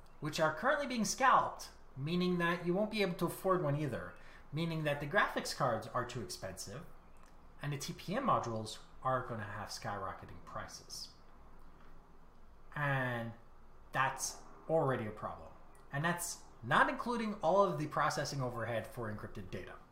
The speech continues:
Yes, the T P M module takes most of it into account, but if you're feeding a lot of data through it, your computer's gonna start slowing down.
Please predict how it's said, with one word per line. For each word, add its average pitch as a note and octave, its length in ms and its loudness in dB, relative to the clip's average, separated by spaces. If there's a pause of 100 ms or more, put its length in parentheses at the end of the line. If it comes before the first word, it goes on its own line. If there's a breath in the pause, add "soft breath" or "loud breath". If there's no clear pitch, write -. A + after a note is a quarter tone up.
(400 loud breath)
Yes, C3+ 120 -6
the C#3 100 -10
T - 160 -4
P C#3 180 -4
M B2+ 140 0
module A#2 340 -2
takes - 300 -6
most B2+ 280 -2
of D#3+ 100 2
it D#3+ 80 2
into D3+ 220 0
account, F3+ 340 0 (720 loud breath)
but D#3+ 220 6
if C#3 160 -2
you're A#3+ 200 2
feeding A#3 340 0
a F#3+ 60 6
lot D#3+ 240 4
of C#3 120 -4
data D3 300 2 (100)
through F3+ 260 4
it, A#3+ 120 0 (420)
your C#3 100 -4
computer's G3 360 -2
gonna D#3+ 160 0
start C#3 240 -2
slowing A2+ 220 -4
down. F#2 140 -8